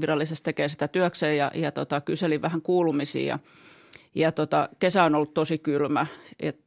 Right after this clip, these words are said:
oikeastaan ollaan se kaksi viikkoa myöhässä. Et saalista on tullut jonkun verran.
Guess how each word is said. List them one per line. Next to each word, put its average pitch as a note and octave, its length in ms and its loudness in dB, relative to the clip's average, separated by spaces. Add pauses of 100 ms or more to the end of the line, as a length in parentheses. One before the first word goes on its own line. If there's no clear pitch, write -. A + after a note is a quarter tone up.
(140)
oikeastaan G3+ 460 0
ollaan F3+ 220 2
se E3 100 -4
kaksi E3+ 280 0
viikkoa D3+ 360 0
myöhässä. C#3+ 500 -2
Et - 80 -12 (240)
saalista G3 460 0
on D3+ 100 0
tullut D3 240 -2
jonkun G#3+ 340 -2
verran. D#3+ 320 2